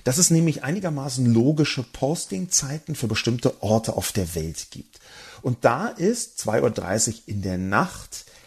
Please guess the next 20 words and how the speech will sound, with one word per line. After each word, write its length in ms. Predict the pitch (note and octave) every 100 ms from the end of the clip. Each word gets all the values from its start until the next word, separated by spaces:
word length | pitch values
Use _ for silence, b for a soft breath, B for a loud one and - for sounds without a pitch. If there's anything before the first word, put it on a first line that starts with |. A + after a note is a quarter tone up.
| b
ein 220 | A#2+ B2
ziemlich 640 | B2 - C#4+ C#4+ A#3 F#3 C#3
logischer 580 | C3 C#3 D#3+ D3 C3+ A2
Zeitpunkt, 580 | - D3+ - D#3+ B2+
wenn 140 | G#2+ A#2
man 240 | B2 A2+
in 240 | - A2 G2+
Brasilien 880 | G2+ G#2 F2+ G2 G#2 F2+ E2+ D#2 D2 _ _ _ _ -
ist. 380 | G#2 - - - _ b b b b
Da 200 | G#2+ G2+
je 180 | G2+ A2+
nachdem, 420 | A2 - A2 B2
es 120 | A2+
gibt 160 | G2+ G#2+
da 40 |
unterschiedliche 640 | F#2+ A#2 - G2 F#2+ -
Zeitzonen, 600 | - G#2 C3 D3 D#3 C3+ G#2
aber 100 | G2
je 140 | F#2+
nachdem 480 | F#2+ - F2+ F#2